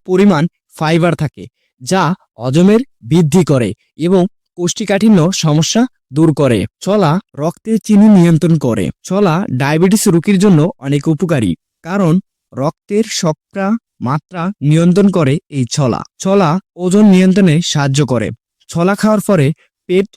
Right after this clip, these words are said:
সবসময় ভর্তি থাকে, এই জন্য অন্য কোনো কিছু খাবার খেতে হয় না। সে কারণে ওজন কমাতে সাহায্য করে এই ছোলা। ছোলা খাওয়ার পরে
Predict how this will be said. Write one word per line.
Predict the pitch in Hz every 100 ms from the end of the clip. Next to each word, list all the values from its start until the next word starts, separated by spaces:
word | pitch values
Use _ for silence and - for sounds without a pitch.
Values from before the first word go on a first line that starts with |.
| _ _
সবসময় | - 170 - 208 214
ভর্তি | 139 147 180 160
থাকে, | 151 117 85 - _ -
এই | 170
জন্য | 220 190 160 -
অন্য | 151 190
কোনো | 214 214
কিছু | 214 226 -
খাবার | 165 160 226 - _
খেতে | 196 175
হয় | 185 117 98
না। | 71 - -
সে | 175
কারণে | 220 220 185 147 - -
ওজন | 175 175 233 262
কমাতে | - 170 175 208 240
সাহায্য | - 160 156 190
করে | 208 180 156 -
এই | 135 -
ছোলা। | 165 127 92 - -
ছোলা | 170 208
খাওয়ার | 226 226 214
পরে | 170